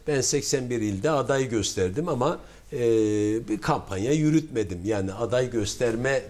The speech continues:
diyor. Yani buraya almak için uğraşma, çabalama şeklinde bir şey göremiyoruz. Yani bu yarınki açıklamalardan sonra çok daha netleşebilir ama yani işbirliği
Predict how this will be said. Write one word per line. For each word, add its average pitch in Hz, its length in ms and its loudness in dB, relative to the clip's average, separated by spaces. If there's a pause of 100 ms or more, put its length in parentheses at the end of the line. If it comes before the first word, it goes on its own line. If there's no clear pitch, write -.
diyor. 90 220 -4 (340)
Yani 101 380 0
buraya 117 300 2
almak 110 480 -2
için 104 360 -4 (260)
uğraşma, 101 720 2
çabalama 101 720 0 (240)
şeklinde 107 580 0
bir 95 60 -4
şey 208 280 2
göremiyoruz. 151 640 2
Yani 101 280 -4
bu 117 120 0
yarınki 107 500 0
açıklamalardan 101 840 -2
sonra 101 320 -2
çok 98 300 -6
daha 101 300 0 (220)
netleşebilir 110 800 0
ama 117 260 0 (280)
yani 135 380 -2
işbirliği 156 1120 0